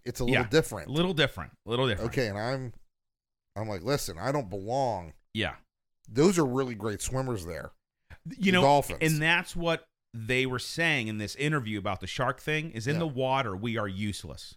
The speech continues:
Speaker 1: Useless.
Speaker 2: Compared to sharks, dolphins that are literally built to wor-, function in water.
Speaker 1: Yeah.
Speaker 2: We're, like, useless in, in, in water.
Speaker 1: Might as well be a floating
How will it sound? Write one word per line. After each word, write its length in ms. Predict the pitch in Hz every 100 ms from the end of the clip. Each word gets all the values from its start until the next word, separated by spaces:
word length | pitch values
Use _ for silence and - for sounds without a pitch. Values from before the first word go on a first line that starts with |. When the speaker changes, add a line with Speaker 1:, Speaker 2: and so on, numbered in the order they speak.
| _
Speaker 1:
Useless. 400 | 131 170 - 87
Speaker 2:
Compared 360 | 131 127 156 156
to 80 | 131
sharks, 460 | - 147 151 -
dolphins 500 | - 127 131 131 127
that 100 | 120
are 60 | 113
literally 420 | 107 123 135 135
built 560 | 117 82 - 131 151 - -
to 160 | 131
wor-, 320 | 120 107 120 -
function 500 | - - 139 127 117
in 140 | 104 101
water. 400 | 107 92 78 78
Speaker 1:
Yeah. 260 | 123 107 - -
Speaker 2:
We're, 140 | 151
like, 220 | 160 147 98
useless 520 | 131 131 - 98 -
in, 160 | 95 - _
in, 140 | 107
in 140 | 101 104
water. 240 | 87 73
Speaker 1:
Might 100 | 135
as 120 | 139 135
well 80 |
be 180 | 117 123
a 120 | 113
floating 680 | 98 - 127 123 120 107 101